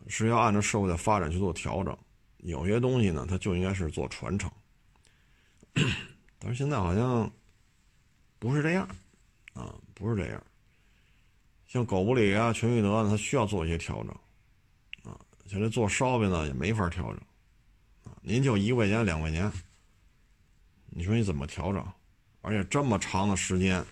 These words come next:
才能做出一烧饼来，啊，你说你这，对吧？你又不是说店，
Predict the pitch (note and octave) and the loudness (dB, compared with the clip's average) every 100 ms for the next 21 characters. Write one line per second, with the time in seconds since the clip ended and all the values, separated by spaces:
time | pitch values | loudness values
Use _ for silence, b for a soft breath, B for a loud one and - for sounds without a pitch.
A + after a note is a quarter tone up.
0 | b b b _ - F#2 G2+ G2 F2 F2+ | b b b _ -2 0 2 0 2 2
1 | F2+ - F#2 E2+ C2 - - _ _ _ | 2 0 0 0 -4 -10 -18 _ _ _
2 | _ _ _ _ _ _ _ _ _ _ | _ _ _ _ _ _ _ _ _ _
3 | _ _ - - - _ - D2+ E2+ G#2 | _ _ -20 -20 -20 _ -12 -8 -2 0
4 | B2 G#2 F2+ G#2+ - b b b b b | 2 2 2 0 -2 b b b b b
5 | _ _ _ _ - F2 A#1+ B1+ - D2 | _ _ _ _ -6 -6 -6 -10 -12 -6
6 | E2 F2 A2+ A#2 A2+ A#2+ F#2+ | -4 0 2 2 4 4 4